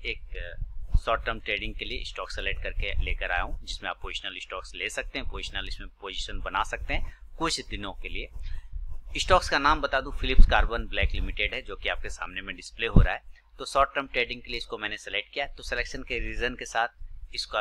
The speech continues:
विजन, target, stop loss, सब चीज़ detail analysis करेंगे। और अगर आपका important feedback मिल जाए comment section में तो फिर मज़ा आ जाए। तो शुरुआत करता हूँ। इसके पहले मैंने एक और stock दिए हुए हैं दोस्तों, अभी आपको मैंने दिया हुआ है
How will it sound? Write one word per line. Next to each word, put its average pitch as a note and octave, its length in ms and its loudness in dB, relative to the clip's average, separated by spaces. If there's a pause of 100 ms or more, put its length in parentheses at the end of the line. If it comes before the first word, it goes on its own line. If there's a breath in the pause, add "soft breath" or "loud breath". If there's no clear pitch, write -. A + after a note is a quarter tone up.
विजन, A2 440 -6
target, G#2 360 -2
stop G#2 260 -2
loss, - 160 0
सब G2+ 120 -6
चीज़ G#2+ 220 -8
detail G2 280 -4
analysis F#2 360 -8
करेंगे। A2 360 -6 (360 soft breath)
और G2+ 120 -2
अगर A2 200 -4 (120)
आपका A2 240 -2
important G#2 460 -4
feedback A2+ 400 -4
मिल G#2+ 160 -10
जाए A#2+ 140 0
comment G#2 300 -8
section G#2 260 -12
में C3 140 -8
तो G3+ 80 -6
फिर D3 200 2
मज़ा F2+ 260 2
आ E2 100 2
जाए। E2 180 -2
तो - 120 -12
शुरुआत C#3 420 2
करता B2+ 220 -4
हूँ। C3 120 -8 (540 loud breath)
इसके E3+ 160 0
पहले D3+ 260 4
मैंने D3+ 220 0
एक C#3+ 120 -4
और C3 260 4
stock B2+ 260 -4
दिए A#2+ 160 0
हुए B2+ 100 2
हैं B2+ 80 0
दोस्तों, B2 260 0
अभी A#2 420 -2
आपको G#2 360 -4
मैंने G2+ 260 -4
दिया G2 220 2
हुआ G2+ 260 0
है B2+ 120 -6